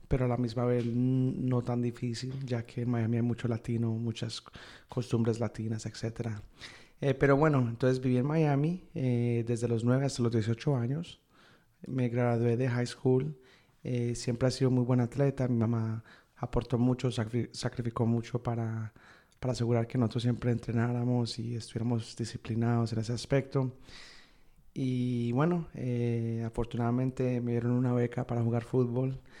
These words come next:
eh, después de high school y me mudé a Georgia,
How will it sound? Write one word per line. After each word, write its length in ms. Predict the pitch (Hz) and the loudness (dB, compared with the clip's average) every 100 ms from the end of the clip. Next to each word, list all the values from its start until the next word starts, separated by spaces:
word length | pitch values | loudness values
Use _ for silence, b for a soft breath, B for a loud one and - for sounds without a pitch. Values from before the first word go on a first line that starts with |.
| B B B - | B B B -4
eh, 560 | 123 123 120 117 120 120 | 4 8 10 8 8 6
después 280 | 117 131 | 6 4
de 120 | 123 139 | 4 4
high 140 | 147 | 2
school 460 | - - 147 180 - | 0 -2 -2 -2 -4
y 1160 | 160 135 127 123 123 123 120 120 120 120 120 113 135 | -6 -4 -4 -4 -4 -4 -4 -6 -6 -6 -6 -8 -6
me 180 | 123 120 | -2 2
mudé 220 | 123 120 | 2 2
a 120 | 117 | 2
Georgia, 440 | 117 131 120 135 | 2 2 4 0